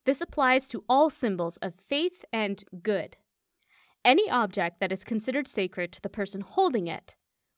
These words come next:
whatever holiness means to them, will work.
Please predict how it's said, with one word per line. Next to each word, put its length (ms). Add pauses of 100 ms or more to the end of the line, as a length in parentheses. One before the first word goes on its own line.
whatever 540
holiness 520
means 300
to 100
them, 320 (320)
will 140
work. 380